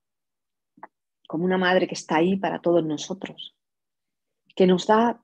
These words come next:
todo lo que necesitamos, y sentir que también en la tierra ella dejó una energía que ahora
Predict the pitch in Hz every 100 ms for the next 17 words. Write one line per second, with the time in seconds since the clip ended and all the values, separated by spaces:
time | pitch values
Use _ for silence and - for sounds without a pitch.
0 | _ 226 214 185 185 180 175 180 - 175
1 | 170 175 160 156 - _ _ _ _ _
2 | _ _ _ _ _ _ _ _ _ _
3 | 185 - 170 165 - 202 196 185 - _
4 | _ _ _ _ _ - 175 165 170 190
5 | 240 240 208 175 156 - 196 190 180 165
6 | - - 190 185 180 - 196 196 196 _
7 | _ _ _ _ _ _ _ _ _ _
8 | - 196 185 165 147 - - 226 214 -
9 | _ _ _ _ _ _ _ _ - 180
10 | 175 208 233 160